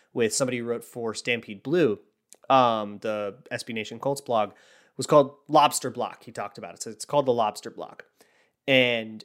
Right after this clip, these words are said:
essentially, it's grabbing a guy by the lapel <laughs> and sort of bringing him in.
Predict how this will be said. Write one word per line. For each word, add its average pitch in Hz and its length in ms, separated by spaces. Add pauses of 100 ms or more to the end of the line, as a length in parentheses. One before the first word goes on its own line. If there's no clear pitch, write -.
(120)
essentially, 147 720
it's 127 280
grabbing 147 680
a 139 40
guy 123 220
by 117 140
the 113 100
lapel 107 560 (180)
<laughs> - 160
and 135 200
sort 139 180
of 104 160
bringing 117 320
him 113 160
in. 131 200